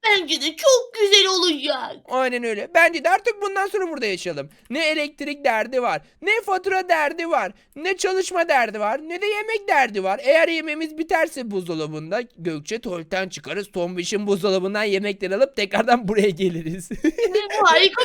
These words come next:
Speaker 1: fikir. Tombiş'in çok lezzetli hamburgerleri var. Onlardan yeriz. <laughs>
Speaker 2: Aynen öyle. Hadi gel bakalım. Buradaki mutfağı bitirelim Gökçe. Hmm, bence buraya şimdi ne yapalım biliyor musun? Buraya da Gökçe yemek masası bence koyabiliriz.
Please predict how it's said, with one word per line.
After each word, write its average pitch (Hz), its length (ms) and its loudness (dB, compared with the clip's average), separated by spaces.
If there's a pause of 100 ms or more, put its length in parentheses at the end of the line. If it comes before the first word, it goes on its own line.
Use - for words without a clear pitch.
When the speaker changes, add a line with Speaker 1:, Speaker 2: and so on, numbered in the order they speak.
Speaker 1:
fikir. 427 260 0
Tombiş'in 415 540 -2
çok 381 360 2
lezzetli 285 680 2
hamburgerleri 311 800 4
var. 196 120 2
Onlardan 277 640 0
yeriz. 233 380 -4 (160)
<laughs> 320 120 -6
Speaker 2:
Aynen 294 420 4
öyle. 247 420 0
Hadi 208 200 -2
gel 240 220 4
bakalım. 151 420 -6
Buradaki 330 420 -2
mutfağı 381 500 2
bitirelim 277 440 -4
Gökçe. 180 400 -4 (220)
Hmm, 139 680 -10 (260)
bence 165 420 0
buraya 165 220 -4
şimdi 175 300 -6
ne 185 40 -2
yapalım 170 380 -2
biliyor 202 180 0
musun? 180 360 -6 (220)
Buraya 269 240 2
da 254 60 2
Gökçe 240 300 -6
yemek 202 400 -4
masası 214 380 -6
bence 214 320 -2
koyabiliriz. 208 760 -2